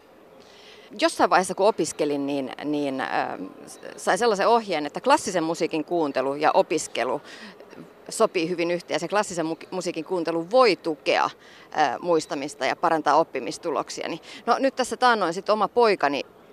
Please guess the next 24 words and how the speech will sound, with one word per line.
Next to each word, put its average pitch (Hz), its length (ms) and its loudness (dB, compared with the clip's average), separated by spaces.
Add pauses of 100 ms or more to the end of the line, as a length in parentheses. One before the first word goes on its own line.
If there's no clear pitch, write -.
(140)
äh, 107 160 -2
luki 175 220 -4
kokeeseen 143 680 0
ja 139 200 -2 (220)
hän 269 160 4
kuunteli 247 260 4
musiikkia. 220 500 2
Mä 208 80 0
olin 196 120 0
silleen, 175 140 -2
että 170 140 -2
joo, 190 100 4
tää 185 180 -2
on 165 120 -2
hyvä 226 200 4
juttu, 185 380 -2
kunnes 208 280 -4
tajusin, 208 340 2
että 226 120 -6
hän 254 180 0
kuuntelee 196 400 2
tällaista 208 400 -2
niin 202 220 -6
kuin 220 220 2